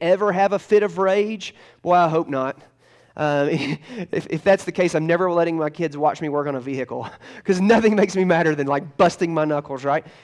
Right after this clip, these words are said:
Uh, no, repent of that. Learn to have self-control. It's the Holy Spirit working in me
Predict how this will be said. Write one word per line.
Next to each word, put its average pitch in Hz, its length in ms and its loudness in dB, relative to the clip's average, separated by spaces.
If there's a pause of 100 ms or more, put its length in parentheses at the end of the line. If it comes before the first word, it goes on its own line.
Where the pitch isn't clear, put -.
(200)
Uh, 151 160 2
no, 180 220 2
repent 208 500 -2
of 175 180 0
that. 120 260 -6
Learn 190 360 2
to 320 100 0
have 277 200 0
self-control. 147 640 -2
It's 147 140 -6
the 165 100 0
Holy 220 280 -2
Spirit 254 440 -2
working 226 520 -2
in 269 460 -2
me 135 360 -4